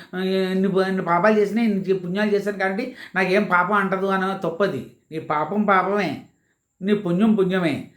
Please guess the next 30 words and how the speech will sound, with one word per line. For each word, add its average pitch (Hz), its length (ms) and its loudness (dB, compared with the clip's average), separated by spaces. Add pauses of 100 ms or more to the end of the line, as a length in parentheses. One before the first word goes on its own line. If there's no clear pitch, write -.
(260)
ఆ, 190 400 2 (120)
చేసేటప్పుడు 226 500 6
కూడా 240 160 4
ఆ 202 200 6
దమ్-, 175 300 0 (240)
ఆ 185 240 2
వచ్చిన 180 320 2
డబ్బులు, 208 280 4
ఎటువంటి 190 500 4
ద-, 214 280 2
డబ్బులు 208 280 4
దాని 208 240 4
వల్ల 226 100 0
నీ 247 120 -2
పుణ్యం 208 240 0
వస్తుంది. 208 460 -2 (320)
నువ్వు 180 180 0
దుర్మార్గంగా 208 540 4
సంపాదించిన 214 460 2
డబ్బుల 208 280 2
వల్ల 226 180 2
నువ్వు, 220 220 2 (280)
ఆ, 214 160 2
చేసావనుకో 214 600 4
పుణ్యం, 208 320 2
దానివల్ల 208 280 2
నీ 220 80 4
పుణ్యం 202 300 0
ఏం 220 160 4
రాదు. 214 360 2